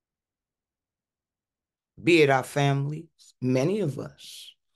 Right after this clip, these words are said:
although Yah has spoken and given you an assignment, many of your families are condescending. Many of them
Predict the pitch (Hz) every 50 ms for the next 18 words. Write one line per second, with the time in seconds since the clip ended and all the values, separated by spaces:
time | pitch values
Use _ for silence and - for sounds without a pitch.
0 | _ _ _ _ - - 156 160 156 156 143 160 160 151 143 135 135 147 160 156
1 | 156 147 143 143 135 - - - - _ - 160 160 156 - - 160 156 156 147
2 | 139 143 135 123 120 165 165 156 160 156 151 151 151 156 156 147 139 135 127 120
3 | 113 _ _ _ _ _ _ _ _ - 165 156 143 131 - - - - - -
4 | 82 80 - 135 120 113 120 117 - - _ _ _ _ _ _ _ _ _ _
5 | _ _ _ _ _ _ _ _ - - 170 226 254 285 277 262 254 240 214 175
6 | 156 156 156 151 139 - - 156 180 185 165 214 202 185 175 160 143 135 135 131
7 | - - - 160 170 160 151 135 127 127 - - - - 190 202 190 165 165 147
8 | 127 123 120 135 147 - - - - - 147 135 123 127 143 147 156 151 139 135
9 | 131 139